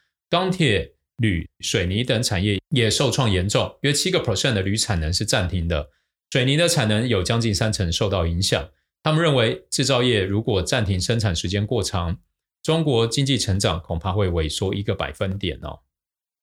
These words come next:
刚刚的野村是从四点四降到三点零，是认为有可能萎缩一点四个 percent 哦。那我们看看高盛怎么看哦。高盛首席中国经济学家则表示，在高耗能行业大规模限电进一步加剧了原本就已经拥有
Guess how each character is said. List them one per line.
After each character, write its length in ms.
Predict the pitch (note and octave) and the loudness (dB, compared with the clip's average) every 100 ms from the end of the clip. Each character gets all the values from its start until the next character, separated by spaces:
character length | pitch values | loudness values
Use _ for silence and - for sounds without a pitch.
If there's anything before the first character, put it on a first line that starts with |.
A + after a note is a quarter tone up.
| _ - | _ -2
刚 160 | C3+ | 0
刚 140 | C3 B2+ | 2 2
的 100 | A2 | 2
野 100 | E2+ | 2
村 240 | - G2 | 0 0
是 140 | G2 | 0
从 180 | G2+ F2+ | -2 -2
四 160 | F2+ A2+ | 0 0
点 160 | D#2 | 0
四 200 | - G2+ | -2 -2
降 200 | F2+ G#2 | -2 -2
到 140 | F2+ E2 | -2 -2
三 220 | F#2 F2+ | -2 -2
点 120 | D2+ | -2
零， 160 | D2+ G#2 | -4 -6
是 360 | - G2+ F2+ G#2 - - | -4 -2 -2 -6 -12 -4
认 220 | C3+ F#2 | -2 0
为 100 | F2 | 0
有 160 | E2+ G2 | 0 -2
可 180 | - F#2 | -4 -6
能 300 | F2+ F#2+ G#2+ _ | -4 -6 -10 _
萎 160 | G#2 F2+ | -4 -2
缩 220 | - F#2+ | -2 -2
一 20 | |
点 160 | G2 F2 | -2 -4
四 160 | - | -4
个 100 | G2 | -4
percent 480 | D#2+ G2+ - G#2+ F2 | -6 -6 -4 -4 -6
哦。 120 | - _ _ _ _ _ - | -12 _ _ _ _ _ -6
那 80 | C3 | -4
我 20 | |
们 80 | F#2+ | 0
看 100 | A2+ | 0
看 140 | A2 | 0
高 220 | G#2 G#2+ | 0 0
盛 180 | A2 G#2 | 2 -2
怎 100 | E2+ | -2
么 80 | D2+ - | -8 -8
看 180 | - - | -8 -8
哦。 120 | - _ _ _ _ - | -12 _ _ _ _ -4
高 140 | C#3+ | 0
盛 160 | E3+ F#3+ | 2 2
首 160 | B2 F2+ | 2 2
席 140 | G2 | 0
中 120 | B2 | 0
国 120 | A#2 F#2 | -2 0
经 140 | A#2 | 0
济 100 | A2+ | 0
学 160 | G#2 E2+ | -2 -2
家 320 | F#2+ F#2+ A#2+ - | 0 -2 -6 -4
则 160 | F2 | -4
表 240 | E2+ D2 - | -2 -4 -2
示， 380 | - G#2 D2+ _ _ _ _ _ | -4 -2 -4 _ _ _ _ _
在 120 | D#3+ | -2
高 200 | C3+ D3 | 0 2
耗 180 | D#3 D3 | 2 2
能 180 | A#2 G2+ - | 2 0 0
行 220 | G2+ A2 | -2 0
业 160 | B2+ G#2+ | 0 0
大 160 | A#2 | 0
规 140 | G#2+ G#2 | 0 0
模 180 | F#2 | 0
限 180 | F2 A2+ | 0 0
电 160 | G2+ F#2+ | 0 -2
进 160 | A2+ | -2
一 40 | G2+ | -2
步 160 | G2 | -2
加 200 | F#2 G#2 | -2 -2
剧 200 | G#2 A#2 | -2 -2
了 100 | F#2+ | 0
原 240 | E2+ F#2 C3 | 0 0 0
本 180 | B2 F2 | 0 0
就 140 | A#2 | -2
已 60 | F2+ | 0
经 160 | F#2 | 0
拥 180 | G2 G2 | 0 0
有 220 | F2+ D2+ | -2 -4